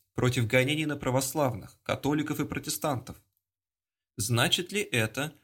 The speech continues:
что католицизм и протестантизм и так далее не идут вразрез с точным смыслом программы? Нет, не значит.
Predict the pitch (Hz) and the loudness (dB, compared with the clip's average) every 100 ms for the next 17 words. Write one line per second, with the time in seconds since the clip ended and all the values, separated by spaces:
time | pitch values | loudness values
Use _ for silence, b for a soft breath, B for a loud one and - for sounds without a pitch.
0 | b _ - 151 143 139 139 131 147 143 | b _ -6 -2 -2 0 0 0 0 -2
1 | - 127 127 120 - 120 113 196 202 117 | -2 -2 -2 -2 0 0 0 -2 -2 -2
2 | - - - 107 117 101 95 98 - _ | -4 -4 0 2 4 2 0 -10 -16 _
3 | _ _ _ _ 131 123 127 123 156 123 | _ _ _ _ 4 6 6 6 2 2
4 | 131 127 156 156 - 139 - 131 127 131 | 0 2 0 -2 -2 0 0 -2 -4 -2
5 | 135 - 123 127 135 160 127 101 - - | -4 -4 -4 0 0 2 0 -2 -10 -20
6 | _ _ _ _ _ _ _ 131 104 104 | _ _ _ _ _ _ _ -2 -2 -2
7 | - 135 175 123 - - | -2 0 0 2 0 -2